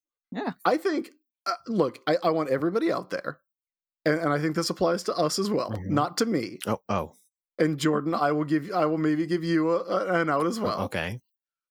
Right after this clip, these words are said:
Speaker 2: But I think everybody has to go get a Sailor Moon development.
Speaker 1: I can see that.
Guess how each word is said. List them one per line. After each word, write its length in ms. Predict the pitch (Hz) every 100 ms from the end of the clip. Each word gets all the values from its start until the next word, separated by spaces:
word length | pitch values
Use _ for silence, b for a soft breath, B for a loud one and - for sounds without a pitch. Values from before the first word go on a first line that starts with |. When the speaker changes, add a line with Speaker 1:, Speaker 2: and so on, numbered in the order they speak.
| -
Speaker 2:
But 80 | 254
I 60 |
think 180 | 440 494
everybody 440 | 202 214 196 180 165
has 200 | 156 -
to 60 |
go 80 | 156
get 160 | 135 139
a 40 |
Sailor 320 | 131 165 127 131
Moon 180 | 127
development. 520 | 120 131 - - - - _ _ _ _ _ _ _ _ _ _ _ -
Speaker 1:
I 60 | -
can 120 | 370
see 140 | - 226
that. 260 | 156 156